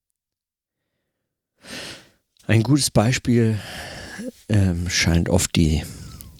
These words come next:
der Bio-Hype und ökologisches Leben,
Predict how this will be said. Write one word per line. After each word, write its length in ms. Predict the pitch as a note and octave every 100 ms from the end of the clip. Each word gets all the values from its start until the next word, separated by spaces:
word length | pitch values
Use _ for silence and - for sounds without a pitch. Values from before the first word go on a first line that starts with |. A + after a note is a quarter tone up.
| - _ _ _ _ _ _ _ _ _ _ _ _ _ E2+ - -
der 120 | F2+
Bio-Hype 1000 | D#2 G2+ G#2+ G#2+ F2+ - E2 F2+ - - - _ _ _ - - - _ _ _ _ _ - -
und 340 | G2 F2 - - - -
ökologisches 1040 | - F#2 F2+ G2+ G#2 - E2+ - - - - _ _ _ _ _ -
Leben, 640 | - E2 F2+ - F#2+ A2